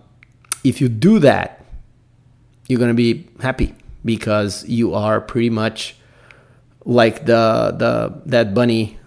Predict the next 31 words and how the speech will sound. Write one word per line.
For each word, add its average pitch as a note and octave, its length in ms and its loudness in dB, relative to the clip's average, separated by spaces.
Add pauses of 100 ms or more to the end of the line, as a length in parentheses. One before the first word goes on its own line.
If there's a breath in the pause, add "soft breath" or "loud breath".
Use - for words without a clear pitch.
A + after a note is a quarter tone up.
the, A#2 200 -6
the G#2+ 220 -4
battery, G#2 540 -2 (140)
what's - 180 -18
the - 60 -12
battery G#2 240 -4
name? G2+ 400 -8
I - 40 -20
forgot G#2+ 280 -2
now, G2+ 300 -2
right? A2+ 300 -2
You're A#2 120 2
gonna C#3+ 140 4
go C3 260 6
f-, - 240 -10
on B2 240 2
for G#2 160 0
hours F#2 480 -6
and F#2 100 -10
hours F#2 340 -12
and G#2+ 100 -4
hours A#2+ 360 2
'cause - 220 -8
you're A2 100 -2
just F#2+ 240 -6
burning F2 300 -8
fat, - 540 -8
and - 100 -6
it's G#2 160 -8
very G2 460 -4
effective. - 640 -12